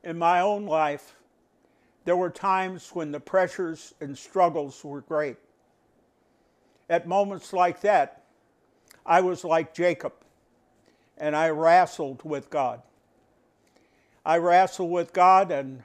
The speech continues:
my emotions, my thought life. Many aspects of my life were broken. Extremes are not necessary when you turn cold.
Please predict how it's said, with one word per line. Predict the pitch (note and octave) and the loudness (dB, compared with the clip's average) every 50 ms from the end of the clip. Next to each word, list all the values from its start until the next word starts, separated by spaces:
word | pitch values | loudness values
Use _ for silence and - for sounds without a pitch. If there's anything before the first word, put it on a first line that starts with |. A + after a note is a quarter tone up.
| _ _ | _ _
my | - D#3+ D3+ D#3+ D#3 | -6 -2 0 0 0
emotions, | C#3+ D3 D#3+ E3 F3 F#3 - - G3+ F3+ F#3+ F#3 E3 - - - _ _ _ _ _ _ _ _ _ _ _ _ _ _ _ _ _ _ - | 0 0 -2 -2 -2 -2 -4 -6 -8 -8 -8 -10 -14 -18 -20 -20 _ _ _ _ _ _ _ _ _ _ _ _ _ _ _ _ _ _ -18
my | - C#3+ C#3+ C#3+ C#3 | -8 -4 -4 -4 -4
thought | C3+ - F#3 E3+ F3 F3+ F3+ | -2 2 4 4 4 4 4
life. | F3 F3 F3 F3+ F3 E3+ - - - _ _ _ _ _ _ _ _ _ _ _ _ _ _ _ _ _ _ _ _ _ _ _ _ _ _ | 2 2 2 2 2 0 -4 -12 -20 _ _ _ _ _ _ _ _ _ _ _ _ _ _ _ _ _ _ _ _ _ _ _ _ _ _
Many | - D#3 F3+ G3 G3+ G#3 G3+ | -10 -4 -4 -2 0 0 2
aspects | G3 F#3+ F3+ E3+ - - - F3 F3 D#3+ - - - | 2 2 2 2 0 -6 -4 -4 -2 -2 -4 -6 -12
of | E3 D3+ | -6 -4
my | D#3 D#3 D#3 | -2 0 0
life | D3+ D3+ E3+ F3 D#3+ C#3 C3 - - _ _ _ _ _ _ _ _ _ _ _ _ _ _ _ _ _ _ _ _ _ _ _ _ _ | 2 2 2 2 2 0 -2 -6 -14 _ _ _ _ _ _ _ _ _ _ _ _ _ _ _ _ _ _ _ _ _ _ _ _ _
were | - D#3+ D3+ | -6 -6 -6
broken. | B2 E3 D#3+ D#3 D3+ - - A#2+ A2+ _ _ _ _ _ _ _ _ _ _ _ _ _ _ _ _ _ _ _ _ _ _ _ _ _ _ _ _ _ _ _ _ _ _ _ _ _ _ _ _ _ F#3+ | -2 -2 -2 -2 -2 -4 -10 -16 -16 _ _ _ _ _ _ _ _ _ _ _ _ _ _ _ _ _ _ _ _ _ _ _ _ _ _ _ _ _ _ _ _ _ _ _ _ _ _ _ _ _ -6
Extremes | F3+ C#3 - - - - G3+ A3+ A#3 A3+ A3+ A3+ A3 G3 - - | -6 -6 -6 -14 -12 -6 -4 -2 0 0 0 -2 -6 -8 -6 -4
are | F#3+ F3 E3+ D#3+ | -4 -4 -4 -2
not | E3 F#3+ G3+ G#3 G#3 G#3 G#3 - | -2 0 2 2 2 0 -4 -10
necessary | F3+ F3 F3 F#3 F#3 F3 - - F3+ - - - F3+ E3 E3 E3 D#3+ D#3+ D#3+ D#3+ D3+ - _ _ _ _ _ _ _ _ _ _ _ _ _ _ _ _ _ _ _ _ _ _ _ _ _ _ _ _ _ _ _ _ _ _ _ | -12 -8 -6 -6 -6 -6 -8 -12 -12 -12 -6 -4 -4 -2 -2 -2 -2 -2 -4 -6 -10 -14 _ _ _ _ _ _ _ _ _ _ _ _ _ _ _ _ _ _ _ _ _ _ _ _ _ _ _ _ _ _ _ _ _ _ _
when | E3 E3 E3 | -10 -8 -8
you | E3 D#3+ D#3+ E3 D#3+ C#3+ - | -6 -4 -4 -4 -4 -6 -8
turn | - F3 E3+ D#3 D3+ D#3 D3 | -10 -8 -8 -8 -8 -10 -12
cold. | - - D#3+ D3+ C3 A#2 A#2 - _ _ | -8 -4 -4 -2 -2 -4 -8 -14 _ _